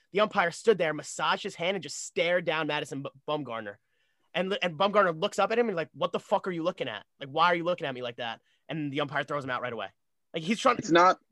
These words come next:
Speaker 1: trying to pick a fight with the players. It doesn't make
Speaker 2: It's
Speaker 1: any
Speaker 2: not
Speaker 1: sense.
Speaker 2: the first time he's done that. Let's, it's, his name is Dan Bellino. Let's hold him
Speaker 1: Yes.
Speaker 2: accountable 'cause these guys need to be named. But they showed there was one, he did the same thing. He, like, stared down Jose Bautista. I don't know what had
Speaker 1: Yeah.
Speaker 2: happened, but, like,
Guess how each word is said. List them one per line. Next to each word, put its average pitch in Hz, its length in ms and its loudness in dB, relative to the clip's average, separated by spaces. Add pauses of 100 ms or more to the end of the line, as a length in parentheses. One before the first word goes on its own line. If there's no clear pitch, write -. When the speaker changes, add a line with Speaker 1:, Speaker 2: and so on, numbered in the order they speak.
Speaker 1:
trying 294 140 6
to 262 60 8
pick - 260 0
a 277 80 6
fight 262 340 4
with 165 100 -6
the - 80 -8
players. 165 560 -2
It 147 120 -14
doesn't 214 160 -4
make 208 120 -6
Speaker 2:
It's 180 120 2
Speaker 1:
any 180 80 -4
Speaker 2:
not 175 200 8
Speaker 1:
sense. 180 120 6
Speaker 2:
the - 40 -16
first 165 240 8
time 160 160 4
he's 139 120 4
done 143 160 4
that. 120 120 2
Let's, 127 200 2
it's, 127 180 -6
his 139 140 0
name 151 160 4
is 135 80 0
Dan 135 280 0
Bellino. 117 380 0
Let's 110 140 -4
hold 127 160 -2
him 147 80 2
Speaker 1:
Yes. 110 100 -4
Speaker 2:
accountable 110 500 -2
'cause 120 120 -8
these 120 120 0
guys 120 200 6
need 120 80 0
to - 80 -10
be 117 80 -2
named. 117 240 -4
But 123 180 4
they 143 220 4
showed 156 340 8
there 151 80 6
was 143 160 6
one, 151 200 6
he 147 140 4
did 147 140 8
the 139 80 6
same 156 320 4
thing. 147 160 6
He, 135 100 8
like, 127 140 8
stared 147 640 2
down 143 200 0
Jose 135 220 -2
Bautista. 120 560 2
I 113 120 4
don't 123 100 2
know 120 100 0
what 113 80 2
had - 80 -2
Speaker 1:
Yeah. 113 80 2
Speaker 2:
happened, 120 320 0
but, 120 100 4
like, 117 240 2